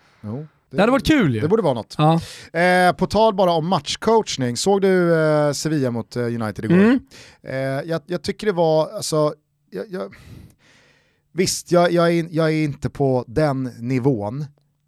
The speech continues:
Speaker 1: men jag tyckte det var anmärkningsvärt hur United släppte matchen två gånger. Alltså man kommer ju ut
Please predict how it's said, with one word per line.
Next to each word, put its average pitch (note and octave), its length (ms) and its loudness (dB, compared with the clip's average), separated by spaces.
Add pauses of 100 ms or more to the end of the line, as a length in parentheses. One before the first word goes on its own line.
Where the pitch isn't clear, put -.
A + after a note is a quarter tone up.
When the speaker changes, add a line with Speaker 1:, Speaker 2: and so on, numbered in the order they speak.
Speaker 1:
men C#3 100 -4
jag D#3 60 -2
tyckte F#3+ 260 -2
det C#3+ 40 -2
var D3 160 -6
anmärkningsvärt C3 1300 -2 (240)
hur D#3+ 280 -2
United B2 680 -4 (140)
släppte - 760 -4
matchen A#2 640 -6 (360)
två C3+ 340 0
gånger. C#3 480 -2 (420)
Alltså E3+ 180 -4
man G#3 140 -4
kommer G#3+ 260 -2
ju A3 60 -4
ut E3+ 400 -2